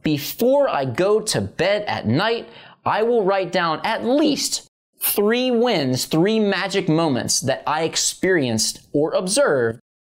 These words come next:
that day. Only within a twenty-four hour window. And here's what happens. If you didn't document it,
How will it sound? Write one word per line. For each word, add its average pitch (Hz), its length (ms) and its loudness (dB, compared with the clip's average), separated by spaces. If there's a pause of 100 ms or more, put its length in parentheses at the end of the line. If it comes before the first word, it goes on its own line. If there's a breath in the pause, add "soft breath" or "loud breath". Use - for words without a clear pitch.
that 123 240 0
day. 110 280 -4 (760)
Only 220 260 2
within 254 300 0
a 240 40 -2
twenty-four 202 480 0
hour 170 220 2
window. 143 460 -2 (880)
And 151 160 -2
here's 240 180 0
what 262 80 2
happens. 233 680 -4 (1500)
If 120 180 -4
you 127 60 0
didn't 151 220 0
document 120 500 -2
it, - 140 -6